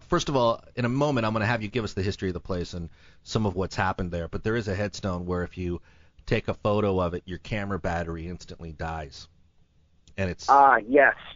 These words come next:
Speaker 1: and it happens to everyone.
Speaker 2: Yes.
Speaker 1: No, I'm not.
Speaker 2: Yes.
Speaker 1: Peter's looking at me like I'm crazy.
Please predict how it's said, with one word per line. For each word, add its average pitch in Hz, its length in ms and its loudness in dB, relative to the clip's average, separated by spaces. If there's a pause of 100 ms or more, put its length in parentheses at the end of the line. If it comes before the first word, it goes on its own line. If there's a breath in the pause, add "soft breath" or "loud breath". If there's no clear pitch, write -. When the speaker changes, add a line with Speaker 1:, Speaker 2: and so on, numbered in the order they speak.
(100)
Speaker 1:
and 92 100 -4
it 87 60 -4
happens 104 300 -2
to - 120 -8
everyone. 87 500 -2
Speaker 2:
Yes. 123 180 6 (720)
Speaker 1:
No, 113 140 4
I'm 117 160 6
not. 143 160 6
Speaker 2:
Yes. 110 140 8
Speaker 1:
Peter's 185 240 6
looking 160 200 0
at 147 80 2
me 139 100 2
like 156 220 8
I'm 135 140 2
crazy. 127 480 2